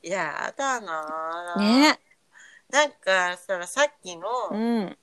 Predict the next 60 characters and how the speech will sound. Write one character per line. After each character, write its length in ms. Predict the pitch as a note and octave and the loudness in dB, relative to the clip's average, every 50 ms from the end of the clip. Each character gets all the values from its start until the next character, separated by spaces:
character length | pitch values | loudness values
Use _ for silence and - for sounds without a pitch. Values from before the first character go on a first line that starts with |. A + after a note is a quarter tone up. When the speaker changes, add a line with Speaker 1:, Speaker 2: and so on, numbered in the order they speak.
| _ | _
Speaker 1:
感 320 | - - - A3+ G#3+ G#3+ - | -10 2 4 4 4 4 2
想 220 | - G#3+ G#3 G3+ | -4 -12 -10 -8
の 100 | G3+ G#3 - | -10 -10 -10
話 320 | - G3 F#3 F#3+ G3+ G#3 - | -10 -8 -6 -6 -8 -6 -6
と 120 | - C#3+ | -4 -2
合 80 | B2 D3 | -2 -2
わ 100 | D#3 F#3 | -2 -4
せ 160 | - - A#3+ | -4 -8 -6
た 140 | A#3 - F#3+ | -4 -4 -4
ら 100 | D#3+ - | -4 -6
だ 180 | - - C3+ C3 | -8 -8 -8 -8
よ。 180 | C#3 D#3+ F#3 - - - | -6 -6 -6 -6 -6 0
Speaker 2:
怖 280 | - - B3+ B3 B3 A3 | 4 6 8 8 8 8
い 80 | G3 | 8
よ。 180 | E3+ F3 G#3 - _ _ - - - - - - - - - _ - - _ _ - - _ _ - | 6 4 4 2 _ _ -16 -14 -12 -4 -2 0 0 -2 -4 _ -20 -20 _ _ -20 -20 _ _ -14
Speaker 1:
<laughs> 160 | - - - F4 - - - _ - D5+ - - A#4 G#4+ | -2 2 4 4 4 2 -2 _ -6 0 2 2 4 4
肌 140 | F4 D4+ C4 | 4 4 4
は 100 | G#3+ - | 2 -2
カ 140 | - - G3 | -4 -6 -8
ッ 40 | |
サ 200 | - - - F#3+ | -8 -6 -4 -6
カ 100 | - - | -6 -6
サ 140 | E3+ - D#3+ | -8 -10 -10
で 100 | C3+ C#3 | -10 -10
し 100 | - - B3+ | -2 2 4
ょ？ 40 | |
Speaker 2:
う 480 | A#3 A3+ A3 G#3+ G3+ F#3 - C#4+ - G3+ | 6 6 6 4 2 0 -4 -6 -4 -4
ん、 100 | F#3+ F#3 | -2 -2
う 0 | |
ん。 40 | F#3 | -4
Speaker 1:
ほ 200 | F#3+ A3+ G#4+ G#4+ | 0 2 2 2
う 40 | G4 | 4
れ 100 | F#4+ G4 | 2 -2
い 40 | F#4+ | -4
線 180 | - F#4 F4+ - _ | -4 -6 -8 -8 _
く 140 | - - - _ | -16 -16 -16 _
っ 40 | - | -16
き 100 | - C#4 | -16 -16
り 160 | G3 D#3+ C#3+ | -16 -16 -18
で 80 | C#3+ C#3+ | -16 -14
し 140 | - - | -8 -6
ょ？ 220 | D#3 - A#3 D4 - | -6 -6 -6 -6 -4
Speaker 2:
う 80 | - F#3+ | 0 4
ん。 360 | A3+ B3 C4 B3+ A3 F3 - - _ _ - - - - | 6 6 6 6 4 2 -2 -10 _ _ -10 -10 0 4
Speaker 1:
こ 140 | - C4+ A#3+ | 4 6 6
れ 80 | G#3 | 4
避 220 | G#3 - - F3+ - | 2 -2 -6 -10 -8
け 140 | - F3+ | -8 -6
た 140 | - - G3+ | -4 -4 -6
く 120 | - - G#3+ | -6 -8 -6
な 180 | G3 A3 A3 A#3 | -4 -4 -4 -4
い？ 60 | - - - - - - - _ _ - | -6 -12 -18 -20 -20 -20 -20 _ _ 0
Speaker 2:
い 80 | A3+ | 2
や、 60 | B3+ | 2
避 220 | C4 - - A3+ G#3+ | 2 2 -2 -4 -4
け 180 | - - B3+ C4 | 0 0 0 2
た 240 | - - C4+ C#4+ C#4+ | 4 4 6 6 6
い 120 | C#4 B3+ | 6 6
よ。 200 | A#3 - F3+ F#3 F#3+ | 4 4 4 4 4
Speaker 1:
<laughs> 40 | - | 4